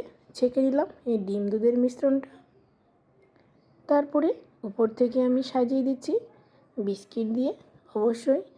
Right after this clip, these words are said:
মিষ্টি বিস্কিট নেওয়ার চেষ্টা করতে হবে। ডেজার্টটা তৈরি করার জন্য চুলে একটা বড় পাতিল বসিয়ে দিয়েছি। পাতিলের মধ্যে পরিমাণ মতো পানি, একটা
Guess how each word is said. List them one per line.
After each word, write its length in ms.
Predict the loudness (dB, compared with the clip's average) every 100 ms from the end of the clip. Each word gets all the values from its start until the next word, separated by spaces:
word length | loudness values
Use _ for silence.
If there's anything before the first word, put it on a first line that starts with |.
| _ _ _ -6
মিষ্টি 360 | -4 -4 -6 -4
বিস্কিট 380 | -4 -4 -4 0
নেওয়ার 200 | 0 0
চেষ্টা 220 | -4 -2 -2
করতে 280 | -2 0 0
হবে। 260 | 2 0 -2 -8 _ _ _ _ _ _ _ _ -2
ডেজার্টটা 580 | 2 4 2 0 0 0 -2 _ _ 0
তৈরি 240 | 0 0 -2
করার 240 | 0 0
জন্য 260 | 2 2 0 -2 -10 _ _ _
চুলে 180 | -4 -2 0
একটা 160 | 2 2
বড় 220 | 2 -2
পাতিল 360 | -4 -6 -4 -2
বসিয়ে 340 | -2 -2 -2 0
দিয়েছি। 300 | 0 0 -2 -2 -8 _ _ _ -6
পাতিলের 440 | -2 2 4 4
মধ্যে 260 | 2 2 0 2
পরিমাণ 280 | 2 2 -2 -2
মতো 140 | -4 0
পানি, 280 | 0 0 -2 -4 -6 _ _ -10
একটা 260 | -10 -6